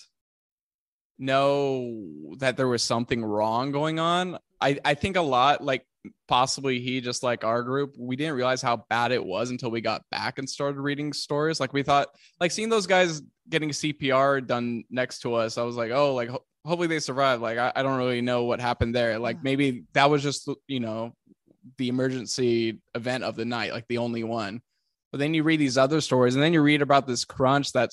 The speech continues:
Speaker 1: was supposedly, like, right on the stage. And it's like, how would you not see that while you're performing, right? Is, is that kind of what you're saying, Teddy? As a
Speaker 2: That's what I'm
Speaker 1: performer?
Speaker 2: saying. Like, as a performer, your job is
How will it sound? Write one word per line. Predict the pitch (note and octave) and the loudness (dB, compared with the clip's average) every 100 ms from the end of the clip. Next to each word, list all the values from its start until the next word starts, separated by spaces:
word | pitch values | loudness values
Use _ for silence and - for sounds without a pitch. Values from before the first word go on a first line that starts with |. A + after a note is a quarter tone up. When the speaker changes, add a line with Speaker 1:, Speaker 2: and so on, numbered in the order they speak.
| - | -2
Speaker 1:
was | C#3 | -4
supposedly, | C3 B2+ C#3 C3+ C3 | -2 2 2 2 2
like, | B2+ A#2 | 0 0
right | A#2+ B2+ C#3 C#3+ | 2 4 6 6
on | C#3 | 4
the | C3 | 2
stage. | B2 - C#3+ C3 A#2+ | -2 0 2 2 0
And | B2 | -4
it's | C3+ | -2
like, | A#2+ - _ _ _ - | -4 -4 _ _ _ 0
how | D3 F#3 | 4 4
would | E3+ | 4
you | E3+ | 2
not | E3 D#3 - | 4 2 2
see | E3 | 0
that | F#3 D3+ | 4 4
while | C#3 D3 | 4 2
you're | |
performing, | C#3+ B2 - E3+ G#2+ D#2+ | 0 -6 -2 -4 -4 -4
right? | G#2+ D#3 - | -2 -2 -2
Is, | C3 | -4
is | C#3+ | 2
that | D#3 E3+ | 2 2
kind | E3 D#3 | 0 -2
of | |
what | D3 | 0
you're | C3 C#3+ | 0 -2
saying, | - E3 E3 | -2 -4 -2
Teddy? | E3 F3 | -2 -2
As | F#3 - - - - | -4 -10 -20 -8 4
a | |
Speaker 2:
That's | C#4+ F4 D#4+ | 6 6 6
what | E4 | 6
I'm | D4+ | 6
Speaker 1:
performer? | D#4 E4 | 6 4
Speaker 2:
saying. | E4 C#4 | 4 2
Like, | C4 B3 E3+ | 2 2 6
as | A#3+ C#4 D#4 | 6 6 0
a | |
performer, | C4 C#4 - C4+ D4 C#4 A3+ G#3+ G#3 - - G3 | -6 -8 -4 0 4 6 6 6 2 -10 -12 -2
your | A#3 C4 C#4 | 4 6 6
job | G#3+ A3 G3+ G#3 A#3+ B3 - | 4 6 8 8 6 4 0
is | G#3+ G#3 G#3 - | 0 0 -2 -8